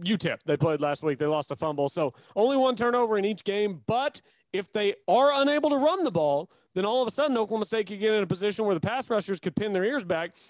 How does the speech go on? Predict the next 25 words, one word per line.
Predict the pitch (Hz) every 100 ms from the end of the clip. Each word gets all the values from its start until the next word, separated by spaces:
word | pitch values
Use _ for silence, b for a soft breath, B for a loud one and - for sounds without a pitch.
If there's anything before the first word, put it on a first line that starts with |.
| -
And | 170
we | 277
know | 294 320
the | 233
guys | 220 196
on | 180
the |
back | 156 220 -
end | 180 151
can | 139
play. | 123 170 107
We | 127
trust | 180 240 247 - - b b
Colby | 214 196
Harvell | 190 180 165 -
Peel, | 190 156
Trey | 127 175 175
Sterling, | - 185 175 151 131 - b
Jark | 175 185 170
Bernard | 175 165 160
Converse. | 175 170 151 131 156
I'm | 220
starting | - 269 277 214
to |
trust | 185 214 196